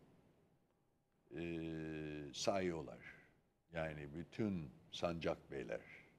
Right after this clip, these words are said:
geldiler şu hediyelerle, bu hediyelerle. E, Memlük Sultan'ın elçisi geldi. En son Evrenos girdi ve inanılmaz, yani,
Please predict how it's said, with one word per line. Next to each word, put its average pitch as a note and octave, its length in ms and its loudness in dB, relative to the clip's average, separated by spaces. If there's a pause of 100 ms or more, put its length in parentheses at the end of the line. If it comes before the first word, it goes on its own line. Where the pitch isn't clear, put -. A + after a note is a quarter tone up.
(140)
geldiler C#2+ 540 4 (160)
şu - 220 2
hediyelerle, C2+ 720 0
bu C#2 120 0
hediyelerle. B1+ 680 -6 (1120)
E, C#2 320 -2
Memlük G2 360 8 (380)
Sultan'ın D#2 640 6 (840)
elçisi C#2+ 560 2
geldi. C2 480 2 (1000)
En A2 340 4
son F2 360 0 (420)
Evrenos D2 680 -2
girdi C#2+ 680 0
ve G2 160 4
inanılmaz, G2 1000 6
yani, E2 400 4